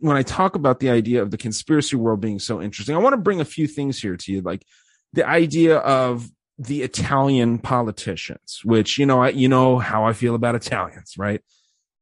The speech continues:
The Italian people are pretty greasy, just like us, uh, Irish and Mexicans. That's what I am. I'm not throwing Italians under the bus here. I,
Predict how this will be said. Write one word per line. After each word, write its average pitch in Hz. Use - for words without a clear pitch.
The 127
Italian 151
people 170
are 339
pretty 339
greasy, 151
just 180
like 170
us, 160
uh, 160
Irish 143
and 143
Mexicans. 131
That's 123
what 139
I 113
am. 107
I'm 127
not 135
throwing 127
Italians 113
under 107
the 98
bus 90
here. 120
I, 95